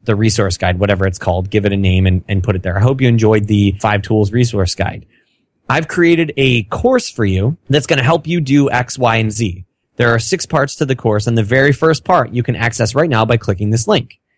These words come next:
So click here to watch the first video," and then link to a lesson page. And then in your P S, make sure you say something like,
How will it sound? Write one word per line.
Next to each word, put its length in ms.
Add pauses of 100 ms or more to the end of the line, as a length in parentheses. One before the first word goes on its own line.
(300)
So 160
click 260
here 300
to 100
watch 240
the 100
first 280
video," 360 (160)
and 140
then 220
link 220
to 380
a 100
lesson 360
page. 340 (640)
And 220
then 300
in 180
your 160
P 320
S, 320
make 160
sure 140
you 100
say 160
something 300
like, 280